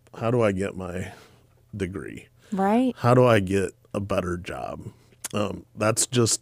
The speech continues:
Speaker 1: not how it works.
Speaker 2: Right.
Speaker 1: Um, you're gonna focus on your immediate needs first. So if we can, if we can help with all that stuff, we can help people with childcare and get their health insurance taken care of.
Speaker 2: Make
Speaker 1: They're
Speaker 2: sure
Speaker 1: gonna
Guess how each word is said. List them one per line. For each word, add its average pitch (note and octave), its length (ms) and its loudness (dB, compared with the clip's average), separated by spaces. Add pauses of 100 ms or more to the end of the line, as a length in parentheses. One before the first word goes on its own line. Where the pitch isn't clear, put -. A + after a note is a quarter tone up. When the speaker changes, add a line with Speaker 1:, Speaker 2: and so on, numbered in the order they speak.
(120)
Speaker 1:
not G#2+ 280 0
how G2 200 -4
it D#2 60 -8
works. - 680 -6
Speaker 2:
Right. F#3+ 220 0
Speaker 1:
Um, F#2 180 -4 (600)
you're G2+ 140 0
gonna G#2+ 180 4
focus G2+ 500 0
on G2+ 160 0
your F#2+ 140 -2
immediate F#2 420 -4
needs F#2 260 -8
first. - 440 -8
So E2 160 -6
if - 120 -12
we A2+ 120 0
can, B2+ 320 4 (520)
if - 80 -14
we B2 80 4
can A2+ 140 -2
help B2+ 320 2
with A#2 160 2
all G#2+ 280 4
that G2 260 -2
stuff, - 380 -6
we F2+ 100 -4
can - 100 -12
help G2+ 240 -2
people G2 220 -4
with F#2+ 80 -4
childcare F2+ 800 -4
and A#2 140 -12 (580)
get A#2 160 4
their A#2 120 4
health G#2+ 280 4
insurance F#2 520 -4
taken - 360 -10
care D2 240 -12
of. G2+ 300 -12 (200)
Speaker 2:
Make A#2+ 100 -2
Speaker 1:
They're A#2+ 200 6
Speaker 2:
sure B2 140 6
Speaker 1:
gonna G3 60 6